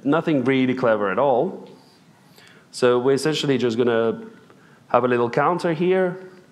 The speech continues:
for anybody who accesses the A P I, and we're gonna render that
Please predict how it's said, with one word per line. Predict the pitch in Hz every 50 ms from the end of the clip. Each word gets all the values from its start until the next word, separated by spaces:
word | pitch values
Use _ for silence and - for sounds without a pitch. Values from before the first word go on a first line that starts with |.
| - - - - _
for | - - 127 123
anybody | 127 131 131 127 127 127 127
who | 120 127 123
accesses | 120 120 120 - - - 127 113 104
the | 120
A | 120 120 120
P | 120 - 131 139
I, | 156 170 170 165 165
and | 151 - 127 127
we're | 123 123
gonna | 131 123 127 113
render | 110 120 123 123 117 117 107
that | 110 101 101 98 98 -